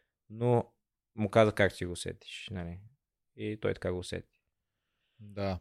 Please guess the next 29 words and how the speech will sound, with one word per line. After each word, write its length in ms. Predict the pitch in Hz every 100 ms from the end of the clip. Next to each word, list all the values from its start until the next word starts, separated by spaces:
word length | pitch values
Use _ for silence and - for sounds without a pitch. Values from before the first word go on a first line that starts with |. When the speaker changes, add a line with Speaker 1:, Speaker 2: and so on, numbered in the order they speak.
| -
Speaker 2:
помня. 140 | 156
Speaker 3:
Валю 340 | 127 160 175 170
защо 420 | 160 151 - 156
го 160 | 165
подозираше, 640 | 160 170 165 175 165 - 143
че 180 | - 135
ще 240 | - -
се 80 | 143
предложи? 500 | - 143 143 131 131
Защото 480 | 127 123 170 160 156
вече 260 | 165 -
му 100 | 156
беше 280 | 143 165 -
неудобно 440 | 151 139 160 165
в, 300 | 143 143 -
а, 240 | 147 135 127
племето 640 | - 156 170 - 214 208
или 240 | 202 180 175
защото 560 | 170 156 - 165 - 160 156 147 147 147 151 147 135
той 120 | 180
е 40 | 139
Speaker 1:
Да, 40 |
Speaker 3:
такъв? 480 | 147 160 - - -
Speaker 1:
просто 280 | - 131 127
Speaker 3:
И 20 |
Speaker 1:
е 40 |
такъв. 380 | 117 - 90 - _
Speaker 2:
Заради 220 | 110 117
Speaker 1:
Просто 60 | 147